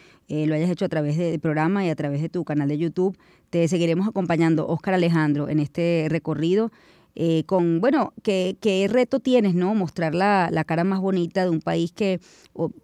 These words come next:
alguien, pues, que te mostró quizás, ¿no? un rostro tan, tan bonito,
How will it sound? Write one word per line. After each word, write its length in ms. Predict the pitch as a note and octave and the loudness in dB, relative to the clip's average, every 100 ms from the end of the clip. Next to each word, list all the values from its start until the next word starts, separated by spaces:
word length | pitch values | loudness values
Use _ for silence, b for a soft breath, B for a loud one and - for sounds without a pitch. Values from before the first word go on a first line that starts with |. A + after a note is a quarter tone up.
| E4 - | -20 -6
alguien, 420 | F#3 G#3+ G3+ E3+ | 0 2 2 0
pues, 160 | D#3 | -2
que 160 | - D3+ | -4 -4
te 180 | D#3 D3+ | 0 2
mostró 420 | D3+ D3+ - D#3 | 2 0 -4 -6
quizás, 420 | F3 - F3+ F#3 G#3 | -6 -2 0 0 -2
¿no? 220 | - F3+ | -6 -4
un 80 | F3+ | -4
rostro 280 | F3 G#3 F#3+ | -4 -4 -2
tan, 300 | F3 F3 - | 0 0 -4
tan 180 | - F#3 | -2 0
bonito, 480 | F#3 G3 E3+ - F#3 | 0 0 0 -4 -8